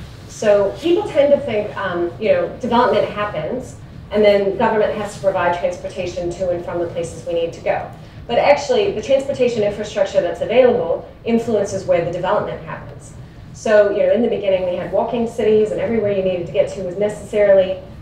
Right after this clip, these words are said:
accessible on foot. Um, then we had transit cities, we had electrified trams, and you can see that, um, in the old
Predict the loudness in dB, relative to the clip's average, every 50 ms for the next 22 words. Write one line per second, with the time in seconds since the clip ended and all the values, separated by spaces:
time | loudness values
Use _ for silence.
0 | -14 -14 -12 -2 0 0 0 0 -2 -2 -2 0 -2 -2 -4 -6 -8 -8 -8 -8
1 | -10 -14 -18 -18 -18 -20 -18 -18 -18 -12 -8 -6 -4 -2 -2 -4 -2 0 2 4
2 | 4 2 2 0 -2 -2 -2 -2 -2 -2 0 -2 -2 -6 -2 0 0 0 2 0
3 | 0 0 0 0 0 4 4 4 2 2 -4 -6 -4 -2 0 0 -2 -2 0 2
4 | 2 2 2 2 0 -2 -6 -12 -16 -18 -16 -8 -6 -2 -2 -2 -2 -2 -4 -6
5 | -8 -8 0 2 2 2 4 2 2 0 0 -4 -6 -8 -10 -10 -10 -8 -8 -8
6 | -8 -10 -8 -2 -2 -2 0 0 -4 -6 -6 -10 -14 -18 -20 -18 -18 -16 -6 0
7 | 2 2 2 2 -2 -4 0 2 4 4 4 4 2 0 -4 -10 -14